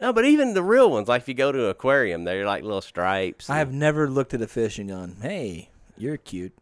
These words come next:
Speaker 2: <laughs> Although that'd be weird if I did anyway.
Speaker 1: Yeah, yeah. Yeah, I could see where that wouldn't really happen.
Speaker 2: Yeah, but no, I've never thought, I, all fish are ugly to me.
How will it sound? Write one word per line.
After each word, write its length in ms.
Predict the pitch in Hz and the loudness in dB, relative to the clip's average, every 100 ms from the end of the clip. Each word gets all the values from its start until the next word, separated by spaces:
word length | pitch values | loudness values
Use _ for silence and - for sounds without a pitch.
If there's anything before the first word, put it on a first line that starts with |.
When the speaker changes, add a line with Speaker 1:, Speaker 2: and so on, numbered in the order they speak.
| - | -8
Speaker 2:
<laughs> 840 | - - - - 269 - - 466 | -8 -8 -6 0 0 0 -4 0
Although 260 | 131 151 160 | 2 6 6
that'd 240 | 156 180 | 6 6
be 120 | 165 143 | 6 6
weird 260 | 156 156 | 6 6
if 140 | 143 143 | 4 2
I 80 | |
did 260 | 117 127 123 | 2 2 2
anyway. 480 | 147 131 101 95 113 | 0 0 -4 -2 0
Speaker 1:
Yeah, 440 | 123 120 107 92 - _ - | 2 4 4 2 -2 _ -10
yeah. 340 | 98 90 85 - - _ _ - - 1077 1077 1077 1077 | -4 -4 -4 -10 -20 _ _ -14 -6 -4 -4 -4 -4
Yeah, 340 | 1077 - - | -2 0 0
I 40 | 1077 | -2
could 180 | 1077 1077 1077 1077 | -4 -6 -6 -2
see 260 | 1077 1077 784 - _ _ _ - - | -2 -4 -10 -16 _ _ _ -12 -6
where 160 | 101 | -4
that 160 | 95 85 | -2 -4
wouldn't 240 | 92 87 | -6 -6
really 200 | 87 82 | -6 -6
happen. 380 | 90 87 80 80 _ | -4 -6 -8 -16 _
Speaker 2:
Yeah, 100 | 359 226 | -4 0
but 80 | |
no, 120 | 240 240 | 4 4
I've 160 | 190 | 4
never 240 | 185 202 185 | 4 2 0
thought, 300 | - 170 - | 0 0 -2
I, 160 | 139 - | -12 -4
all 180 | 156 180 | -2 -2
fish 340 | - 135 123 | 0 -2 -2
are 80 | 107 | -4
ugly 280 | 104 101 82 | -4 -4 -8
to 80 | 82 | -10
me. 200 | 76 | -16